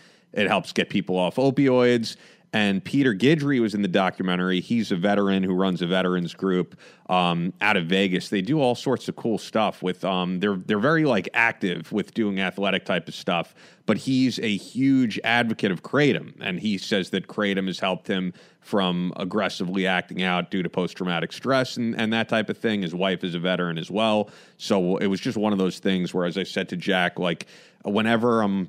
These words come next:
do-, doing something else in my life, uh,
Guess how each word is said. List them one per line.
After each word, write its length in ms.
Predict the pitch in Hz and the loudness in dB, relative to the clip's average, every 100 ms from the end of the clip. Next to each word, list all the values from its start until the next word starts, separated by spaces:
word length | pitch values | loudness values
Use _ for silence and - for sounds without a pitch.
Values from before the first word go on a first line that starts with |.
| - - | -8 0
do-, 240 | 117 110 | 2 2
doing 320 | 95 123 107 | 2 2 2
something 520 | - 110 - 107 95 101 | 2 0 2 0 0 0
else 260 | 104 101 117 | 0 0 0
in 80 | |
my 140 | 98 92 | 0 2
life, 520 | 87 95 107 - - _ _ _ - | 2 2 0 -2 -16 _ _ _ -2
uh, 420 | 90 85 85 | 2 4 2